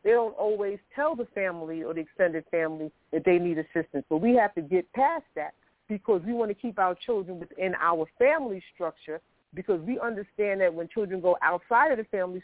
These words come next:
stru-, structure, we can't control that. But your cousin who's able to take care of your child, your sister,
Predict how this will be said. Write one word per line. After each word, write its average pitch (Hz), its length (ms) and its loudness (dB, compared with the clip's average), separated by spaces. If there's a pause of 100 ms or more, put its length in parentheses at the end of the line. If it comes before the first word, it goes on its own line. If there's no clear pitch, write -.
(100)
stru-, - 220 -4
structure, 175 340 -2
we 180 120 -6
can't 185 220 -4
control 233 460 2
that. - 180 -8 (380)
But 175 160 0
your 180 100 2
cousin 277 440 2
who's 214 240 -2
able 190 240 0
to 170 80 -8
take 175 260 -16
care 190 140 -4
of 175 60 -6
your 170 100 -6
child, 196 420 2
your 160 160 -2 (120)
sister, 170 400 0